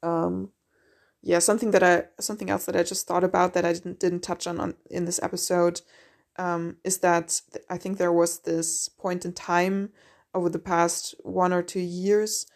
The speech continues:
where there were a lot of minors on TikTok talking about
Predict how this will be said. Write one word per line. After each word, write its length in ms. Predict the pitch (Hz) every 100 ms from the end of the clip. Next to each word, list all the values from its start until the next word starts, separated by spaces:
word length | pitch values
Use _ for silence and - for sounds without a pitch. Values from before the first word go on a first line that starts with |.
| _ _ _
where 340 | 180 180 175
there 160 | 175 180
were 320 | 170 175 170
a 60 | -
lot 200 | 175 170
of 140 | 170
minors 680 | 175 165 165 190 214 220 220
on 160 | - 170
TikTok 720 | - 208 - 214 208 214 -
talking 380 | - 185 185 180
about 560 | 175 170 170 170 -